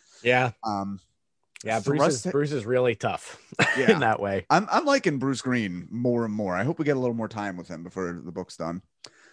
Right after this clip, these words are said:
Speaker 2: Uh, I don't like that face. Okay, okay,
Speaker 1: <laughs>
Speaker 2: okay. No spoilers.
Speaker 1: I'm trying to remember, but anyway.
Speaker 2: Uh,
Speaker 1: Okay, let's go on.
Speaker 2: <laughs> All right. Thrust had used all his professional willpower to drag Lenz into the next room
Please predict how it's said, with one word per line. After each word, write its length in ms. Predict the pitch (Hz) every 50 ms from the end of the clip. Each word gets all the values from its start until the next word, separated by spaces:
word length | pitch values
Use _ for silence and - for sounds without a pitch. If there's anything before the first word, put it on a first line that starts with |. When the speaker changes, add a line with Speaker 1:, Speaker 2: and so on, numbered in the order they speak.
| _ _ _ _ _ _ _ _ _ _ _ _ _ _ _ _ _ _ _ - -
Speaker 2:
Uh, 300 | 113 143 160 165 170 160 - -
I 100 | 143 151
don't 140 | 180 190 170
like 140 | 180 175 135
that 200 | 196 190 175 -
face. 240 | 151 139 135 123 -
Okay, 340 | 156 180 165 180 156 139 127 - 156
okay, 340 | 180 196 185 165 131 127 -
Speaker 1:
<laughs> 40 | 151
Speaker 2:
okay. 220 | 170 151 151 135 - - _ _ - - _ _ - - _ _ _ _ _ _ _ _ -
No 80 | 156
spoilers. 640 | 180 - - 190 175 156 147 139 131 - - - 127 117 _ _ _ _ _ _ _ -
Speaker 1:
I'm 80 | 156 -
trying 240 | - 214 214 214
to 60 | 196 175
remember, 440 | 151 143 139 131 113 104 98 107 -
but 140 | 123 123 131
anyway. 160 | 131 120 113
Speaker 2:
Uh, 100 | 117 156
Speaker 1:
Okay, 120 | 160 175 151
let's 160 | 160 170 -
go 140 | - 147 120
on. 100 | 101 330
Speaker 2:
<laughs> 300 | 320 - - - - -
All 80 | 117
right. 80 | 107 -
Thrust 480 | - - - - 139 147 180 196 -
had 120 | 202 185 160
used 240 | 156 165 160 147 147
all 200 | - 139 139 143
his 100 | 151 -
professional 480 | - - - 143 143 139 - 143 135 123
willpower 440 | 127 123 120 - 120 113 110 110
to 80 | 107 110
drag 320 | 95 107 117 120 127 113
Lenz 340 | 117 113 120 127 170 147 127
into 140 | 151 127 120
the 60 | 117 113
next 240 | 120 123 - -
room 320 | - 117 117 104 104 104